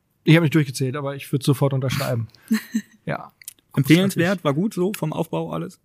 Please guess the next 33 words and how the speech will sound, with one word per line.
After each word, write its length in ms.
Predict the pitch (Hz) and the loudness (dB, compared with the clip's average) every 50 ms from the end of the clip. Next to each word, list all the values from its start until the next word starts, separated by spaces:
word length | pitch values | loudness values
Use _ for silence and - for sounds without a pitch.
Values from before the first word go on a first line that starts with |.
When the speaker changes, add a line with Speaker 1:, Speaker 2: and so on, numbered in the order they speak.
| _ | _
Speaker 1:
Auf 300 | - 156 156 147 - - - | 6 6 6 6 6 2 -2
jeden 240 | 147 139 135 127 123 | 0 0 0 0 -2
Fall. 300 | - 135 117 113 120 123 - | -4 -6 -8 -8 -10 -10 -6
Also 300 | - 170 139 147 139 131 - | -2 -2 -2 -2 -2 -4 -2
man, 180 | 151 143 156 | -2 -2 -2
man 140 | 170 151 143 | -2 -4 -2
spricht 260 | - - 160 151 - | 0 0 -2 0 0
ja 200 | 175 151 147 143 | 0 0 0 -2
gemeinhin 380 | 131 143 147 143 143 143 143 139 | -2 -2 -2 0 2 2 0 0
von 320 | - - 147 135 131 131 143 | 0 0 -2 -2 -2 -4 -6
dem 300 | 156 127 151 156 165 151 | 0 2 4 4 4 2
Kongress 480 | - 156 147 135 135 143 170 180 - 165 | 2 0 0 0 0 -2 -2 -2 -2 -4
und 180 | 147 131 120 | -4 -4 -2
jeder 160 | 147 143 147 | -2 -2 -2
in 60 | 135 139 | -2 -2
der 100 | 139 135 | -2 -2
Logistik 360 | 139 139 139 - 151 135 - | -4 -4 -6 -6 -6 -6 -4
weiß, 200 | 151 147 127 - | -4 -4 -4 -4
was 120 | 135 - | -6 -4
gemeint 360 | - 135 127 135 156 180 214 | -4 -2 -2 -2 -2 -2 -4
ist. 180 | 196 175 - - | -4 -6 -6 -4
Also 180 | - 135 117 127 | -4 -4 -4 -4
der 180 | 135 131 131 | -4 -4 -4
B-V-L-Kongress, 840 | 127 139 131 - 147 - - 139 - - 147 131 131 143 139 - - - - - - - - - - | -2 -2 -2 -2 -2 -4 -4 -4 -2 -2 -2 -2 -2 -4 -4 -6 -6 -10 -16 -20 -20 -20 -16 -8 -4
äh, 220 | 135 139 143 147 | -2 0 0 2
in 100 | 147 139 | 2 2
Berlin, 560 | 135 147 139 135 147 151 151 143 139 139 147 - | 2 2 2 2 2 2 2 2 2 -2 -2 2
wirklich 260 | - 151 143 - 139 139 | 2 2 4 4 4 4
eine 80 | 147 | 4
Institution 600 | 147 135 - 151 139 - 135 120 - 160 170 185 190 | 2 -2 -2 -4 -4 -4 -4 -2 -2 0 0 0 0
in 80 | 180 | -2
der 100 | 170 170 | -2 -2
Branche. 500 | 151 151 165 185 185 165 196 196 190 196 | -2 -2 -2 0 0 0 -2 -4 -6 -6